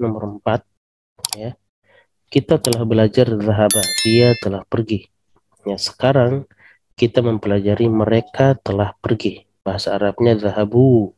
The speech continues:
ya, tambahkan waw sukun dan alif. Zahabu. Perhatikan, terdapat alif di akhir kata yang tidak dilafalkan. Kita akan belajar bentuk feminim pada bagian ba atau b.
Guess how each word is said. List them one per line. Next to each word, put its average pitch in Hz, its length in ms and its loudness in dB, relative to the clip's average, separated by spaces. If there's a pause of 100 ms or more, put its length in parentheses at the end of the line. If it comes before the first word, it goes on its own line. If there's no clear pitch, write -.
(120)
ya, 113 160 -4
tambahkan 101 480 -4
waw 104 320 0
sukun 127 400 0
dan 95 160 0
alif. 98 240 -8 (760)
Zahabu. 113 800 2 (160)
Perhatikan, 120 640 0 (400)
terdapat 110 640 0
alif 143 480 2
di - 240 0
akhir 113 480 0
kata 135 400 2
yang 107 480 2
tidak 123 400 0
dilafalkan. 98 1040 0 (880)
Kita - 240 -2
akan 104 160 0
belajar 98 320 0
bentuk 104 320 -4
feminim 104 400 2
pada 92 240 0
bagian 104 480 2 (720)
ba 117 240 2 (240)
atau 101 320 -2
b. 104 320 -2